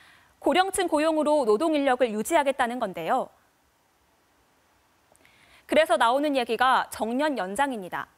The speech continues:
하지만 세대 간 입장 차이가 큽니다. 청년층은 안정적 일자리가 준다고, 기업은 인건비 부담이 는다며 정년 연장에 반대합니다.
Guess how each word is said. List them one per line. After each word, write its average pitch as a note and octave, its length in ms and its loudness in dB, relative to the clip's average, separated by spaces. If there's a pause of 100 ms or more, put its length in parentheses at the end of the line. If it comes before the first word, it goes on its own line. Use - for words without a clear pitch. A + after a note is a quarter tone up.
(520)
하지만 E4 380 0
세대 G4+ 280 0
간 E4+ 180 2
입장 E4+ 320 -2
차이가 C#4 380 -2
큽니다. D4+ 520 -6 (1000)
청년층은 F#4 680 0
안정적 D4+ 540 0
일자리가 B3+ 560 0
준다고, A#3+ 600 -4 (440)
기업은 A#3 560 -2
인건비 D#4 540 -2
부담이 C#4 320 -2
는다며 A3 680 -4
정년 B3+ 380 -4
연장에 G#3 400 -4
반대합니다. F#3+ 720 -8